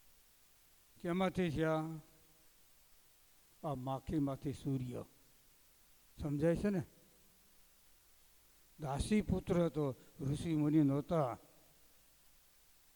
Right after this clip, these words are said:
પરંતુ સામે વસ્તુ સત્ય છે એટલે સત્ય છે. સ્વામી કે, "ભલે આપણે ગંદા હોય,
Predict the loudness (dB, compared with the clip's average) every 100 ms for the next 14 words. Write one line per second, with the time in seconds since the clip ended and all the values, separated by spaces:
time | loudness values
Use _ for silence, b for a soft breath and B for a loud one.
0 | -20 -20 -20 -20 -20 -20 -8 2 6 8
1 | 8 6 8 10 10 8 -2 -20 -14 -4
2 | -2 2 2 0 -4 -6 -8 -8 -12 -10
3 | -6 -4 0 2 0 -2 -14 -12 -10 -8
4 | -10 -12 -14 -14 -14 -16 -20 -20 -20 -20
5 | -20 _ -20 -20 -20 _ -20 -20 -20 -20
6 | -20 -20 -20 -20 -20 -20 -20 -20 -18 -10
7 | -6 -2 0 0 0 0 0 2 0 0
8 | -4 -6 -4 -2 -2 -6 -16 -20 -20 -20
9 | -16 -8 -4 0 2 6 6 6 2